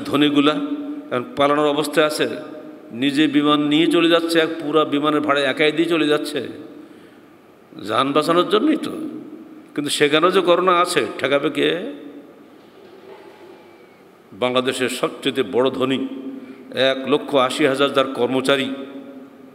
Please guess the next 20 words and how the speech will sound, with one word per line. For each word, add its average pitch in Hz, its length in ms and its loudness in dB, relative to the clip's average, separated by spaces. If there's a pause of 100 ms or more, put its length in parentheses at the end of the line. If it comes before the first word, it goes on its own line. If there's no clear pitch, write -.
(380)
এস 135 200 0
আলম 123 220 2
গ্রুপের 131 320 0 (160)
প্রধান 131 360 -4 (680)
বড় 117 160 2
ভাই 123 160 2
মোর্শেদুল 123 380 -2
আলম 113 340 0 (540)
মারা 120 220 -2
গেলেন 135 160 0
না 143 80 0
গত 131 200 -2
সপ্তাহে? 170 480 -2 (800)
তার 147 200 2
তো 175 80 0
কোনো 196 300 0
কিছুরই 208 340 -2
অভাব 165 280 2
ছিল 120 140 -4
না। 90 160 -8